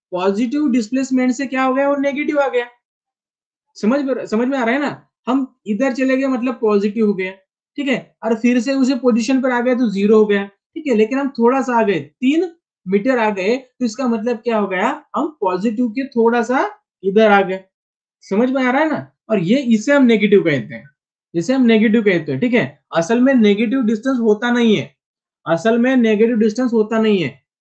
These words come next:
ठीक है। ज़ीरो हो सकता है, positive हो सकता है, लेकिन negative नहीं हो सकता, हो सकता, क्योंकि ये distance है, ठीक है। समझो, ये थोड़ा सा अलग concept है। चलो,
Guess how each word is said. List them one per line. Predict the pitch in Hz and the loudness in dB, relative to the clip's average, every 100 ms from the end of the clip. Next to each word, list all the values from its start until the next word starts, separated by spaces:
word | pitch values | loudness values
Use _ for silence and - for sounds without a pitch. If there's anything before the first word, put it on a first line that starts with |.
| _ - | _ -14
ठीक | 277 | -6
है। | 262 156 | -4 -2
ज़ीरो | 135 202 277 | 0 0 2
हो | 262 | 0
सकता | 262 233 254 | -2 -6 -4
है, | 190 113 - _ _ _ 165 | -4 -6 -14 _ _ _ -2
positive | 170 202 233 277 | -2 -2 -2 -2
हो | 262 | -2
सकता | 262 233 254 | -4 -4 -4
है, | 196 113 _ _ _ | -4 -6 _ _ _
लेकिन | 156 208 214 262 294 349 - _ _ _ _ _ _ _ _ _ _ _ | -2 -2 0 -2 -2 -4 -12 _ _ _ _ _ _ _ _ _ _ _
negative | 180 226 269 277 | -2 0 0 2
नहीं | 262 240 | 4 4
हो | 202 | 0
सकता, | 202 185 - 156 | -4 -8 -12 -4
हो | 208 | -2
सकता, | 202 - 190 | -2 -6 -6
क्योंकि | 240 233 | -2 -2
ये | 294 285 | 0 0
distance | 214 220 247 285 208 | 0 0 0 0 0
है, | 165 - _ _ _ _ _ - | -2 -6 _ _ _ _ _ -10
ठीक | 269 | -4
है। | 311 208 - _ | -4 -4 -10 _
समझो, | - 262 254 202 143 | -2 2 4 4 2
ये | 214 226 | 0 0
थोड़ा | 247 254 | -2 -2
सा | 262 | 0
अलग | 226 226 | 0 0
concept | 214 165 151 - | -2 -4 -8 -10
है। | 113 - _ | -16 -18 _
चलो, | - 143 | -6 -6